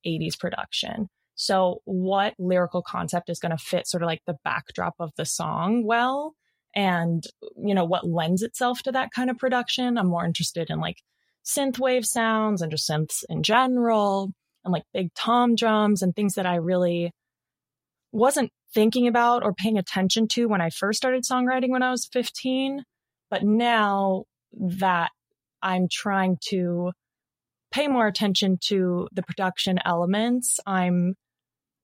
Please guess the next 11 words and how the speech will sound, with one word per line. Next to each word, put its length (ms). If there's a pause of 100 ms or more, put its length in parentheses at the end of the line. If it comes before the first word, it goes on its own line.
s-, 160
the 260
lyrics 360
almost 300
are, 360 (920)
I 60
wouldn't 220
say 140
secondary, 760
but, 240
like, 340